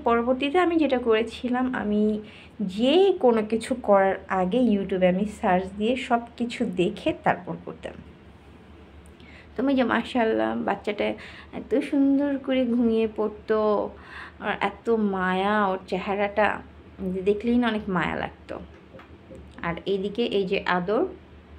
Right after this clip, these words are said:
ও তো রাজকুমারীকে ভি-, পেয়ে ভীষণ খুশি। আর এইদিকে আমার মেয়ে অ্যাঞ্জেল, ও কিন্তু আমার মতো একটু বিড়াল দেখে ভয় পেত, but পরবর্তীতে ওর ভয়টাও কেটে গিয়েছে এবং আমারও। আর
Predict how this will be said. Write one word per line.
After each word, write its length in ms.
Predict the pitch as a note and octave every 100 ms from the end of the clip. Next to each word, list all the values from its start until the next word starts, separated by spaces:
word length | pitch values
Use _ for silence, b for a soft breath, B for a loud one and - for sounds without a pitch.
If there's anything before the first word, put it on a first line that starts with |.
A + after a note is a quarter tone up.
| B B B B
ও 120 | G#3
তো 560 | G#3 A#3 A3+ A3+ A3+ - -
রাজকুমারীকে 760 | F3+ F3+ - A3+ A3 G#3+ G#3+ G#3
ভি-, 220 | - A3+ - - -
পেয়ে 240 | C#4 G#3 G#3
ভীষণ 480 | A#3 A3+ D#4 C4+
খুশি। 560 | C4+ A3+ G#3+ - B3+ E4 - B B B
আর 140 | G#3 -
এইদিকে 340 | A3+ A3+ A#3+
আমার 260 | G#3+ G#3+ G#3+
মেয়ে 360 | G3+ G3+ G#3 G#3+
অ্যাঞ্জেল, 460 | G#3 G#3 A3 A#3 -
ও 300 | A3+ A#3 A#3+ B3
কিন্তু 380 | A#3 B3+ D4 F4
আমার 200 | G#3+ G3
মতো 200 | G3 G3+
একটু 160 | G3+ G3
বিড়াল 280 | G3 F#3
দেখে 180 | F#3 G3
ভয় 260 | F#3+ G3 F3+
পেত, 200 | G3 G3+
but 280 | G4+ C#4 F#3 - B B B B -
পরবর্তীতে 600 | G#3 G3+ G#3+ G#3+ A3+ B3+
ওর 220 | - F#3+ G3
ভয়টাও 340 | G#3+ F#3+ A3+ A#3+
কেটে 320 | C4 B3+ B3+
গিয়েছে 500 | B3 C4 B3+ - G4 - -
এবং 220 | G3 F#3+ F3+
আমারও। 480 | - E3 E3+ - F#3+ A#3 F#3+ E3+ - - B B B B
আর 120 | -